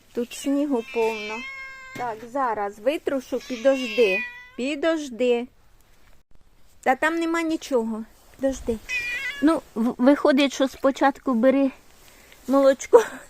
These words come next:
<laughs> а потім те. Почекаю, поки поп'є.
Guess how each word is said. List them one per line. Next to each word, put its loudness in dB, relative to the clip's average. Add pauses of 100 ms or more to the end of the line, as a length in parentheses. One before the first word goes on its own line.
(120)
<laughs> -20
а 2
потім 0
те. -4 (320)
Почекаю, -4
поки -8
поп'є. -6